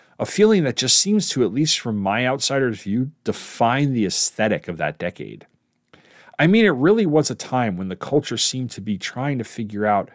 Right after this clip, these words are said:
what to do with itself, unlike the eighties, which seemed to have a clear narrative. Man, I could do a whole episode on this, as well as a number of things that I've talked about. But I'll wrap up this portion by saying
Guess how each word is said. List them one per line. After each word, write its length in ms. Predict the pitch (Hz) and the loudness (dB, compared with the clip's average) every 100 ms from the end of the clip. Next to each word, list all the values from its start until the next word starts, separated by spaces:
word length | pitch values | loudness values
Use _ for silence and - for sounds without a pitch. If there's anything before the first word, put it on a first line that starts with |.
| _ _ _ | _ _ _
what 180 | 123 160 | -2 0
to 100 | - | -2
do 300 | 87 - 110 | -8 -4 2
with 140 | 143 85 | 2 2
itself, 600 | - - 69 - - _ _ _ - | -2 -4 -4 -10 -18 _ _ _ -6
unlike 300 | 120 135 123 | 0 0 0
the 200 | 104 98 | -2 -2
eighties, 380 | 110 117 101 - | -2 0 -2 -4
which 140 | 87 | -4
seemed 180 | - 104 | -4 -4
to 100 | 95 | -4
have 140 | - 87 | -6 -8
a 40 | |
clear 300 | - 98 90 | -10 -8 -6
narrative. 560 | 80 87 76 - _ _ _ _ _ _ _ _ _ _ _ _ - | -6 -10 -10 -14 _ _ _ _ _ _ _ _ _ _ _ _ -10
Man, 160 | 90 | -8
I 60 | 78 | -8
could 160 | - 78 | -8 -6
do 160 | 73 | -4
a 60 | 73 | -4
whole 180 | 80 80 | -4 -6
episode 400 | - 80 87 80 | -8 -10 -10 -10
on 160 | 78 | -12
this, 320 | 78 78 - - _ _ _ _ _ _ | -10 -6 -8 -8 _ _ _ _ _ _
as 140 | - | -6
well 80 | 95 | -2
as 100 | 80 | -2
a 60 | 82 | 0
number 240 | 131 135 | 0 2
of 60 | - | 0
things 260 | 113 101 | 0 0
that 120 | - - | 2 0
I've 120 | 120 | 2
talked 300 | - 104 - | 2 0 0
about. 240 | 101 92 - - - - | 0 0 -2 -20 -8 4
But 100 | 202 | 6
I'll 140 | 226 | 8
wrap 220 | 190 196 | 6 4
up 140 | 208 208 | 2 2
this 180 | 160 | 0
portion 640 | - - 135 - 120 107 113 _ - | 0 -2 -2 -2 -4 -6 -8 _ -2
by 140 | 131 | 0
saying 560 | - - 143 139 139 | 2 2 0 -2 -6